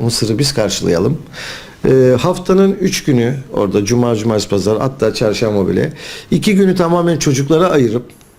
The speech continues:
oraya çocuk çizgi filmlerini ya da sinemalarını, haftanın iki günü de, bir günü de büyüklere bir sinema şöleni olsa, o ya Urla'nın merkezine gelip meydandan geçecekler, ya orada oturup bir dondurma yiyecekler.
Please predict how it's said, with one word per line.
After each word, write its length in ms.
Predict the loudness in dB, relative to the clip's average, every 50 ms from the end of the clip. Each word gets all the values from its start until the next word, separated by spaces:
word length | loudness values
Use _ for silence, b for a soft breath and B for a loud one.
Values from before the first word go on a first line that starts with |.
| -20 -10 -4
oraya 240 | 0 2 2 2 2
çocuk 340 | 0 0 0 0 0 -2 -2
çizgi 280 | 0 0 2 2 2 0
filmlerini 680 | 0 0 0 0 0 0 0 0 0 0 0 -2 -4 -6 -8 -4
ya 120 | -2 0 2
da 120 | 2 0
sinemalarını, 720 | 0 0 0 0 0 0 2 2 2 0 0 0 0 -2 -2 -4 B B B B B B B B B
haftanın 380 | -2 -2 0 0 2 2 2
iki 220 | 2 2 2 2 2
günü 260 | 4 4 2 2 2
de, 180 | 0 0 -2 -4 -10 -14 -20 -8 -2
bir 120 | 0 2 2
günü 320 | 4 4 2 2 2 2
de 200 | 0 0 -2 -2 -8 B B B B B B B B B B B B -20 -20 -20 -20 -20 -20 -8 -2
büyüklere 560 | 2 2 4 4 2 2 4 4 4 4 4 2
bir 100 | 0 0
sinema 600 | -2 -6 -8 -6 -2 0 2 2 2 2 0 0
şöleni 320 | 0 0 0 0 2 0
olsa, 360 | 0 0 0 -2 -2 -4 -4 -2 0
o 240 | 0 2 2 0 -2 -6 -14 B B B B B
ya 260 | 0 2 2 2 2
Urla'nın 420 | 2 2 2 4 2 2 2 2 2
merkezine 460 | 2 2 2 2 2 2 2 2 2
gelip 260 | 2 2 0 0 0
meydandan 500 | 0 0 0 0 0 0 2 0 0 2
geçecekler, 640 | 0 0 0 0 0 0 0 -2 -2 -2 -4 -4 -4 -8 -16 -18 -20 -20 -20 -12 -4 0
ya 120 | 2 2
orada 220 | 4 2 2 2 2
oturup 320 | 2 2 0 -2 -2 0
bir 40 | 0
dondurma 400 | 0 0 0 0 0 0 2 2
yiyecekler. 640 | 2 2 2 2 2 0 0 0 0 -2 -2 -2